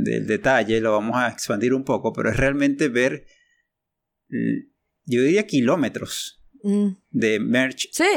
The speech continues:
Speaker 2: sí.
Speaker 1: de re-, de, de vendedores de
Speaker 2: Sí,
Speaker 1: mercancía.
Speaker 2: sí, fácilmente.
Speaker 1: Es una cosa, pero impresionante, que es fácil, que puedes pasar horas
Speaker 2: Sí.
Speaker 1: realmente pasando por, caminando por los
Speaker 2: Es un,
Speaker 1: tents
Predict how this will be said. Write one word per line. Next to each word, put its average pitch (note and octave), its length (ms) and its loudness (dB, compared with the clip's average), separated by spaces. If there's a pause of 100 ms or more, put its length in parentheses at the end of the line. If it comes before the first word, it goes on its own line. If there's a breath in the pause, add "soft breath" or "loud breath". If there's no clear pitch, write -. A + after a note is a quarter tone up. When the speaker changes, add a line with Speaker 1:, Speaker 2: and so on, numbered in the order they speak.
(180)
Speaker 2:
sí. - 140 -8
Speaker 1:
de B2 80 2
re-, A#2+ 180 0
de, A2+ 240 4
de A#2 80 2
vendedores A#2 500 2
de D3 60 2
Speaker 2:
Sí, G4+ 60 6
Speaker 1:
mercancía. A#4+ 460 4
Speaker 2:
sí, C4 80 4
fácilmente. G3 680 0
Speaker 1:
Es A#2+ 80 -2
una D#3+ 180 0
cosa, D#3 280 -2
pero C#3+ 240 0
impresionante, B2+ 1000 0
que A#2+ 60 -2
es G2+ 120 -6
fácil, A#2+ 460 -6
que G#2+ 180 0 (120)
puedes D3+ 220 2
pasar E3+ 360 -2 (220 loud breath)
horas - 280 2
Speaker 2:
Sí. D#4+ 300 0 (220)
Speaker 1:
realmente C3 520 0
pasando C#3 680 -2
por, C#3 180 0
caminando B2 420 0
por C3 200 0
los A#2+ 120 0
Speaker 2:
Es B3 60 4
un, C4 80 4
Speaker 1:
tents - 220 0